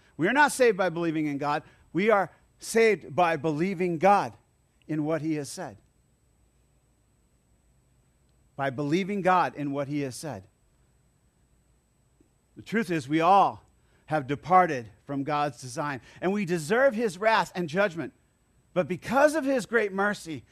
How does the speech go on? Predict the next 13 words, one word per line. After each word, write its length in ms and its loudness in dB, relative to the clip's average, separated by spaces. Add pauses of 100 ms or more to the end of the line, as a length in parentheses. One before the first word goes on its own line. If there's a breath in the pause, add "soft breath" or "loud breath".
(140)
and 120 -2
his 140 -2
great 240 0
love 280 6
for 120 -2
us, 160 0
he 80 -6
sent 280 0
his 140 -6
own 200 0
son 280 -2 (220 loud breath)
to 80 -2
satisfy 800 4